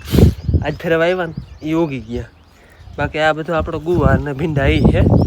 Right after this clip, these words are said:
ફરતું વાવલ છે ને, ઈ બધું જે આફ્રિકાથી બિયારણ લઈ આવ્યા હતા ને, પરેશભાઈ ને ધીરેનભાઈ,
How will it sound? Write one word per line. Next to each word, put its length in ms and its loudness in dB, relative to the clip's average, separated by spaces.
ફરતું 380 6
વાવલ 280 4
છે 100 4
ને, 140 8
ઈ 40 4
બધું 560 -2
જે 120 -6
આફ્રિકાથી 600 -6
બિયારણ 300 -4
લઈ 140 -6
આવ્યા 160 -2
હતા 120 -2
ને, 80 -4
પરેશભાઈ 500 -4
ને 60 -12
ધીરેનભાઈ, 560 -2